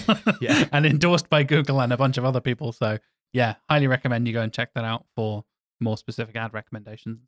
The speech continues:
Speaker 1: stuff like that.
Speaker 2: Yeah, so that, that's what I would be using, essentially. If I needed any more kind of steering outside of Core Web Vitals and outside what Google's published in terms of,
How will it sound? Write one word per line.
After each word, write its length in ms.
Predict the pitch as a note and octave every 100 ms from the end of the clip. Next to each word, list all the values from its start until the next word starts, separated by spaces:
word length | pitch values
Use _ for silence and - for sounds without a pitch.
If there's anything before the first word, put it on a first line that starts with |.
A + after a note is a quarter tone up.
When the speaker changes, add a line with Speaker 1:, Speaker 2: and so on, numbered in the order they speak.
| -
Speaker 1:
stuff 120 | -
like 100 | B2+ -
that. 160 | A#2 _ _ _
Speaker 2:
Yeah, 220 | C#3+ B2+
so 160 | A#2+ D3
that, 280 | C#3 E3+ C#3
that's 240 | E3+ E3 E3
what 120 | -
I 160 | C#3 C#3
would 240 | C3 B2+
be 320 | C3 B2+ B2 - -
using, 480 | A#2 A#2+ A#2 A#2+ A2+
essentially. 340 | A#2 A2 A#2+
If 100 | A#2
I 120 | D3
needed 360 | D3 C#3 B2+ -
any 240 | C3+ B2+ B2+
more 400 | B2 A#2 A2+ - _ _ _ _ _
kind 180 | - A#2+
of 160 | A2+ A2+
steering 640 | - - - B2+ B2 A2+ A#2
outside 480 | A#2+ A#2+ A#2 A#2+ A#2
of 60 | A2
Core 200 | - A#2
Web 180 | A2+ G2+
Vitals 520 | A2+ A2 - A#2+ A2
and 100 | G#2+
outside 500 | A#2 A2+ - A#2 A2+
what 160 | A#2 A#2
Google's 400 | C3 B2 A2+ A2
published 400 | - A2 A2+ -
in 140 | G#2+
terms 400 | - A2 G#2+ G#2
of, 220 | A2 G#2+